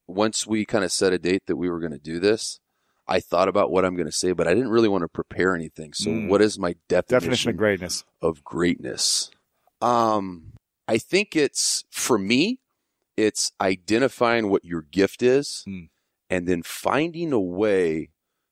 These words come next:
Speaker 1: to leverage it to inspire, motivate, educate, just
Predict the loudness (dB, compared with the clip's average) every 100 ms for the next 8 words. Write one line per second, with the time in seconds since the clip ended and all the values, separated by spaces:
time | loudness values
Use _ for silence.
0 | _ -2 0 0 0 2 2 0 -2 2
1 | 2 0 _ _ _ _ _ _ _ _
2 | -6 0 0 0 -2 -2 0 2 2 2
3 | 2 0 0 0 2 0 0 0 2 0
4 | -4 _ -4 -2 -2 -2 -6 -2 0 0
5 | -2 -4 -4 -4